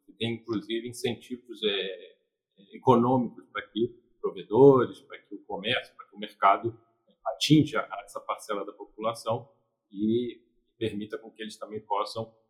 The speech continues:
é, se beneficiar do acesso à informação.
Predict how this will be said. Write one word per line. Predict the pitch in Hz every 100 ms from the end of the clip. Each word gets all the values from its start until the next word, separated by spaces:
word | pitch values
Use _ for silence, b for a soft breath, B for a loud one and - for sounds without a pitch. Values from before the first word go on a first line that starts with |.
| _ _ 101
é, | 101 101 - _
se | - 104
beneficiar | 113 110 - - 98 92 - _ _
do | 104
acesso | 101 - 107 -
à | 107
informação. | - 101 113 113 - -